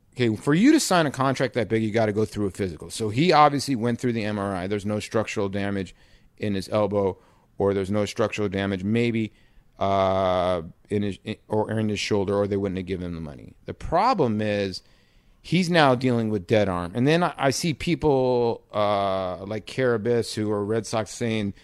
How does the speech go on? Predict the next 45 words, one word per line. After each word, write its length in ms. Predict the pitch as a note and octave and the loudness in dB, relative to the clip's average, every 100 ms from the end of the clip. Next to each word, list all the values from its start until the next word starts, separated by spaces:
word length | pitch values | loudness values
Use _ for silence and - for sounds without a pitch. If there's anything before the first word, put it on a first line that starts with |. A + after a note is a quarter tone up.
| - | -16
"Oh, 380 | - F3+ F3 D#3+ A#2 - | -4 0 2 0 -2 -8
d-, 240 | D#3+ A#2+ - | -8 -10 -10
Chris 240 | - G#3 | -2 -2
Sale 220 | - F#3+ | 0 -2
hit 180 | D#3 D#3 | -2 -4
ninety-five. 580 | C#3+ E3 D#3+ C3+ E3 C#3 | -4 -4 -4 -2 0 0
All 140 | D3 | -2
you 80 | D3+ | -4
guys 180 | D3+ C#3 | -6 -6
shut 240 | - D3+ | -2 -4
the 80 | B2 | -4
fuck 280 | C3+ D3 C#3+ | -8 -8 -8
up." 260 | C#3+ C#3 - _ _ - _ - | -8 -8 -10 _ _ -20 _ -6
Uh, 680 | A#2+ A#2+ A2 G#2+ G#2+ G#2+ G#2 - _ _ _ _ _ | 2 6 6 4 4 2 0 -6 _ _ _ _ _
let 140 | D#3+ G#3 | -4 -2
me 180 | G3+ C#3+ - | -2 -6 -6
give 200 | E3+ D3+ | -2 2
you 120 | C#3 | 2
a 0 | |
little 180 | B2 A2 | 2 0
secret, 380 | - F#2 - - _ _ - | -2 -8 -8 -14 _ _ -10
okay? 340 | - C#3 C#3 - _ _ - - | 2 2 2 -4 _ _ -20 0
Kevin 240 | - A3 G3 | 4 4 6
Brown, 260 | F3 E3+ | 6 6
towards 220 | D3+ D#3 | 6 4
the 80 | B2+ | 4
end 100 | C#3 | 4
of 60 | C3 | 4
his 160 | B2+ | 2
career, 280 | - C3+ B2 | 0 2 4
when 100 | A2 | 4
I 140 | A2+ A2+ | 2 2
was 120 | G#2+ | 0
catching 380 | - B2+ B2 G#2+ | 2 2 2 0
him, 200 | G2+ G2 - _ _ | -2 -2 -8 _ _
he 300 | - - G3 | -14 -2 2
looked 400 | G3+ E3 E3+ - | 4 8 6 8
up 180 | E3+ D#3 | 4 4
at 80 | C#3 | 2
the 80 | B2+ | 4
miles 320 | C3 B2+ A#2+ | 4 4 2
per 160 | - A#2 | 2 4
hour 360 | G#2+ G#2+ G#2+ - _ _ - | 6 4 2 -4 _ _ -6
constantly 640 | C#3 A#2 G#2+ F#2 E2+ D#2 | 0 0 0 -4 -6 -8
because 420 | E2 G2 C3 G#2+ | -8 0 2 2